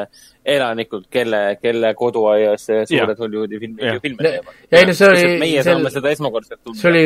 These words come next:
Speaker 3: eh, Kiirete vihaste vist esimene või teine film oli, kus oli see suur tagaajamistseen, ma mäletan ühte interneti ko-, kommentaari, et väga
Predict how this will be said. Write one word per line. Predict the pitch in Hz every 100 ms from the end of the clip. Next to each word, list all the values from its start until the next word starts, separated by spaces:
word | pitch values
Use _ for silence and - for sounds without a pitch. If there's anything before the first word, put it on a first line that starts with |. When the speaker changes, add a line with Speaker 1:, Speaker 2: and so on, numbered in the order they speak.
| 160
Speaker 3:
eh, | 156 147
Kiirete | 170 196 156 147
vihaste | 170 156 143 127
vist | 120
esimene | 165 165 135 117
või | 110
teine | 127 135
film | 123 131 113 113
oli, | 110 110
kus | 110 113
oli | 127
see | 117
suur | 135 143 139
tagaajamistseen, | 139 135 127 143 127 - 143 117
ma | 123
mäletan | 123 123 120
ühte | -
interneti | 127 127 120 113 117 113 _ - - - _
ko-, | 117 120 117 _ - 143
kommentaari, | 156 147 127 120 117
et | 113
väga | 139 139